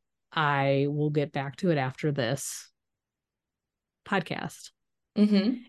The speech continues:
Speaker 1: And that one is not going to require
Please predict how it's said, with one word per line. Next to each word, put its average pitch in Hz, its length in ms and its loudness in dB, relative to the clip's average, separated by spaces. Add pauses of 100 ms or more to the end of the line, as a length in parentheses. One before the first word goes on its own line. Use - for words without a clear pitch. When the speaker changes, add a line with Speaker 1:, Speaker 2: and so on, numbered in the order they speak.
(140)
Speaker 1:
And 175 160 8
that 175 220 4
one 175 520 6 (360)
is 170 200 2
not 175 320 4
going 202 240 2
to 190 140 -4
require 165 800 2